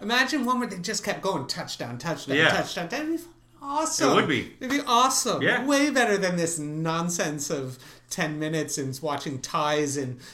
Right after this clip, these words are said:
Speaker 1: Doug Peterson punting for ties and
Speaker 2: Yeah,
Speaker 1: ugh.
Speaker 2: no, it's, it's a, it's a bunch of bull, bull, but it also comes down to T V ratings and things like that. Uh, things I wanna talk about, some of the players, two running backs, Houston,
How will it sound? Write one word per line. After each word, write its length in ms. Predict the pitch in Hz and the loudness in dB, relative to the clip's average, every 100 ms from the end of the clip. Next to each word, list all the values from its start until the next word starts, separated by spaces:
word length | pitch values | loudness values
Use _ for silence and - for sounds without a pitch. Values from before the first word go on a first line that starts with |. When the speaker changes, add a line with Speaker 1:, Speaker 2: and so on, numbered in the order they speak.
| - | -6
Speaker 1:
Doug 240 | 170 151 135 | 0 0 0
Peterson 640 | 165 160 156 151 127 127 - | -2 0 0 0 -2 -6 -6
punting 500 | 160 151 160 139 131 | -6 -4 -2 -4 -4
for 240 | - 120 | -6 -6
ties 640 | 120 156 143 139 120 117 139 | -2 0 2 0 -2 -4 -6
and 420 | 117 123 131 - | -8 -10 -14 -8
Speaker 2:
Yeah, 320 | 156 156 143 127 | 4 8 8 6
Speaker 1:
ugh. 60 | |
Speaker 2:
no, 180 | 165 165 | 2 4
it's, 160 | 160 156 | 2 0
it's 160 | - | -2
a, 140 | 175 165 | -2 -2
it's 180 | 175 - | -6 -4
a 60 | |
bunch 220 | 160 190 180 | 2 2 0
of 100 | 127 | -4
bull, 400 | 147 156 127 - 123 | -2 0 0 -2 -2
bull, 240 | 165 165 131 | 2 2 2
but 140 | 139 | 2
it 100 | 156 | 2
also 300 | 175 175 165 | 2 2 -2
comes 200 | 156 135 | -2 -2
down 200 | 135 127 | 0 0
to 60 | 123 | -2
T 180 | 175 | -4
V 100 | 156 | -2
ratings 400 | 143 123 113 107 | 2 2 2 -4
and 80 | 117 | -6
things 180 | 113 101 | -6 -6
like 180 | 104 - | -8 -2
that. 300 | 120 95 - - - - - | 0 0 -6 -20 -20 -10 2
Uh, 240 | 170 175 | 2 4
things 220 | 233 226 | 2 2
I 40 | 202 | 2
wanna 140 | 185 | 2
talk 220 | 185 170 | 2 2
about, 120 | 156 | 0
some 140 | - 202 | -4 -4
of 60 | |
the 80 | 160 | -4
players, 340 | 165 156 139 - | -2 -2 -2 -4
two 140 | 247 | -2
running 260 | 208 165 135 | 0 0 2
backs, 300 | 131 139 - | 0 0 -2
Houston, 640 | 214 240 240 127 156 - | -2 -2 -2 -4 -6 -10